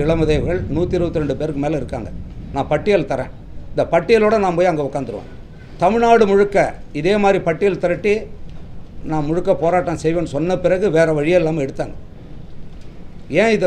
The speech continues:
வந்து நான் சொல்றேன்னா, இன்றைக்கு சாராயம் இல்லாமல் ஆட்சி நடத்துங்களா பார்ப்போம். முப்பத்தெட்டாயிரம் கோடி வருமானம் வருது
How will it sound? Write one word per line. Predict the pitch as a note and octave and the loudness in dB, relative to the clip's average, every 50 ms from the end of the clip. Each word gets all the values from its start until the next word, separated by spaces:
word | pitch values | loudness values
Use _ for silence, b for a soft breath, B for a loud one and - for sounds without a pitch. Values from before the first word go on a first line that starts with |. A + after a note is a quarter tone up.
| F3+ | 4
வந்து | F3 F3 F#3+ F3 E3+ | 4 2 2 0 0
நான் | E3 - - | 0 0 0
சொல்றேன்னா, | D#3 D3+ D#3+ D#3 D3 E3 G3+ A#3+ - - - - - - - - - - - - - | -2 0 0 0 0 -2 -2 -2 -4 -6 -6 -6 -6 -4 -4 -2 -2 2 4 6 8
இன்றைக்கு | - - - - - E3+ - - | 8 10 10 8 8 8 8 8
சாராயம் | E3+ G3 A3+ B3 B3+ A#3+ A#3 A3+ | 8 10 10 10 8 8 8 8
இல்லாமல் | A3+ - A3 G#3+ G3+ G#3 | 8 8 8 8 8 6
ஆட்சி | G#3+ - - - | 6 4 2 2
நடத்துங்களா | E3 - G3+ F#3 F#3+ F3 E3+ E3 | 2 2 2 2 2 4 4 2
பார்ப்போம். | D3+ D3+ - - - - - - - - - - - - - D#3 | 0 0 -2 -6 -8 -8 -10 -10 -10 -10 -10 -10 -10 -8 -6 -4
முப்பத்தெட்டாயிரம் | D3+ - A#3 - A#3 A3 - G#3+ G#3 G3+ F#3 F3+ E3 - | 0 2 2 4 4 4 6 8 8 8 8 6 4 2
கோடி | G3 A3+ A3+ A#3 G3 F3+ | 4 6 6 8 8 8
வருமானம் | F#3 G3 G#3 G#3+ G#3 F#3+ E3 | 6 6 6 4 4 4 4
வருது | E3+ E3+ C3 A#2 | 2 0 0 -4